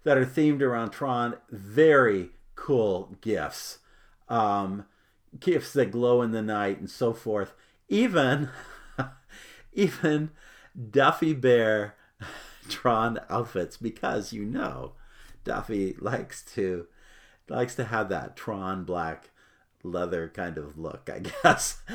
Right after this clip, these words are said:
But anyway, the funny thing about this, and I'm gonna, it's gonna be interesting to see how this plays out, 'cause this is a weak point in Tomorrowland's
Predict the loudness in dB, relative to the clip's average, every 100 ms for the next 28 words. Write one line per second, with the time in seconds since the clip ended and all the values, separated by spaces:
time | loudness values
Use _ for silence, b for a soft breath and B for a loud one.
0 | -12 -12 4 6 8 6 4 6 4 4
1 | -10 -4 0 2 2 2 2 2 0 -6
2 | -4 0 0 0 -2 -4 -2 -6 -12 -6
3 | -4 -2 2 2 2 -2 -2 0 -2 0
4 | 2 2 2 -2 -4 -6 -4 -4 -6 0
5 | 2 2 2 2 2 -2 B B B -2
6 | -2 0 -2 -2 -2 -2 -2 -2 -4 -8
7 | -8 -4 -4 -6 -12 -20 b b b b
8 | b -6 -2 -2 -4 -4 0 2 2 2
9 | 0 -2 -4 -8